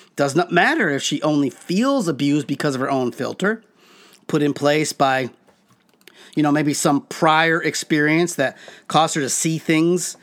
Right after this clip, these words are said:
in a skewed or dysfunctional way. Um, even if something that happened long before she knew me. I married her for better or for worse, in sickness, both physical and emotional,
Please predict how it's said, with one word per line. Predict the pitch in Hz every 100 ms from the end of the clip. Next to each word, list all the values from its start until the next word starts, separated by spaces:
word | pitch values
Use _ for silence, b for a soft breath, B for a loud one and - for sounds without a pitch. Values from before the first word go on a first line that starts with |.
| B B
in | 143
a | 131
skewed | - - 165 170
or | 139
dysfunctional | 131 - 147 156 156 131
way. | 135 151 202 B B B B -
Um, | 143 131 127
even | 160 185 180
if | 151 143
something | - 165 165 170 156 b b b
that | 135 147 -
happened | 156 160 160 147 120
long | 127 135 165 220 226
before | 208 202 - 240 247 143 160 170 _
she | - 180
knew | 175 247 359 349
me. | 151 98 _ _ _ B B B B B B
I |
married | 110 131 170
her | 202
for | 202 202
better | - 151 180
or | 180
for | 175 170
worse, | 147 90 -
in | -
sickness, | - 208 208 98 - - - -
both | 117
physical | - 127 123 131
and | 120
emotional, | 160 160 143 - 185 -